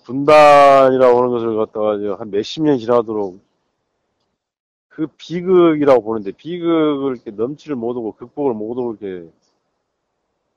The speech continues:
어, 살고 있는데, 어, 저로서는 참 그, 이 안타까운 게 흔히 이제 수레에다 비교를 하면은 뭐,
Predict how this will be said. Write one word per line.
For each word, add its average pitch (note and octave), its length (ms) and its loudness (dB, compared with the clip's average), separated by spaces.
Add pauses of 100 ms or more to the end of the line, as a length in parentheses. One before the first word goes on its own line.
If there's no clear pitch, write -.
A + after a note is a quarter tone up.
(140)
어, G2+ 340 -16
살고 B2 320 -8
있는데, G2+ 460 -10 (1400)
어, A#2 120 -18
저로서는 D#3+ 400 -6
참 - 420 -18
그, D3 760 -6 (880)
이 A#2+ 240 -16
안타까운 C3 640 -6
게 G#2 320 -10 (240)
흔히 C3+ 420 -10
이제 B2+ 120 -2
수레에다 F3 1000 4
비교를 C#3 400 -2
하면은 A#2 380 -4
뭐, G2 400 -10